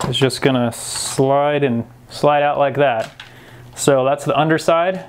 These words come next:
This is a little bit of a change from the old style ones. It's got these black arms right here, but overall, um, it's pretty similar to the old style.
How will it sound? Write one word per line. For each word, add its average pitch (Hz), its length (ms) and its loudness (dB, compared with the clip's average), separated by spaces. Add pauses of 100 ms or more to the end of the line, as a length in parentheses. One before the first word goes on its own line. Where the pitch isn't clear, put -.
(140)
This 208 160 2
is 185 100 4
a 175 60 6
little 196 220 2
bit 190 100 4
of 185 100 2
a 170 60 0
change 165 480 -4
from 147 240 -2
the 147 100 -2
old 151 220 0
style 151 340 0
ones. 151 280 -2
It's 131 100 -6
got 147 180 0
these 143 160 -2
black 139 400 0
arms 127 380 -2
right 127 180 -2
here, 131 380 -2 (340)
but 160 140 2
overall, 160 840 2
um, 135 360 0
it's 135 280 -4
pretty 185 400 0
similar 151 520 0
to 139 300 -4
the 131 140 0
old 135 260 0
style. 135 560 0